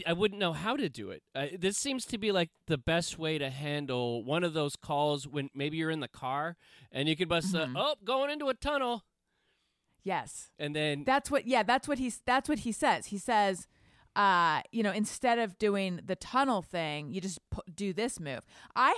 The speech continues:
Speaker 2: have never even, I'm, I'm such a naive innocent in this cruel world,
Speaker 1: <laughs>
Speaker 2: Todd. I've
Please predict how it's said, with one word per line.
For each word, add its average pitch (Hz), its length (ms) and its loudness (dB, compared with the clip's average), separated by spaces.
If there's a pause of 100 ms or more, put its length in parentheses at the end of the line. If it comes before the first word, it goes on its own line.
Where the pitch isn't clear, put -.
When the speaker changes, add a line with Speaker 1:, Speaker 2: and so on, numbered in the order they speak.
Speaker 2:
have 339 140 2
never 269 280 0
even, 233 460 -4 (160)
I'm, 294 180 -6 (720)
I'm 320 140 -4
such - 240 -2
a 453 120 4
naive 269 840 0 (320)
innocent 214 880 -4 (120)
in 220 180 0
this 220 220 2
cruel 226 460 0
world, 180 420 2
Speaker 1:
<laughs> - 60 -10
Speaker 2:
Todd. 160 400 0 (340)
I've 349 380 6